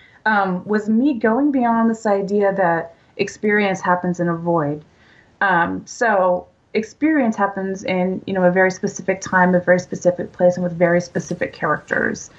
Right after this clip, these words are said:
And getting down into the details and the sort of history and the, and the feel and the sense and the smell and, um, the sort of folk tales around all, all of the things that happened at that river was the only way to really,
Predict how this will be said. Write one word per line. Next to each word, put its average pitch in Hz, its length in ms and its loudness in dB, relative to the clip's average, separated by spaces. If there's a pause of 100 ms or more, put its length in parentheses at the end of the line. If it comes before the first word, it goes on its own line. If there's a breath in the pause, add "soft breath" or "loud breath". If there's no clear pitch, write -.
(380 loud breath)
And 202 160 0
getting 240 280 0
down 208 320 -2
into 214 320 -2
the 185 120 -4
details 175 680 -2
and 180 160 2
the 165 80 2
sort 175 220 -2
of 160 60 -8
history 214 560 0
and 180 120 2
the, 165 180 0
and 180 160 2
the 160 60 -2
feel 214 420 0
and 175 100 0
the 156 60 -4
sense 202 320 -4
and 180 100 -6
the 160 40 -6
smell 190 540 0
and, 165 460 -4 (420 soft breath)
um, 165 440 0
the 170 80 -4
sort 180 260 2
of 170 200 -2 (1080)
folk 220 320 2
tales 185 460 0
around 190 520 -2
all, 185 480 -2
all 214 480 0
of 202 120 -10 (200)
the - 140 -18
things 196 240 -6
that 190 60 -4
happened 190 360 -2
at 180 100 -4
that 170 200 2
river 175 480 0 (320 loud breath)
was 190 160 -2
the 196 140 0
only 220 320 0
way 185 340 0
to 175 160 -12
really, 180 560 -2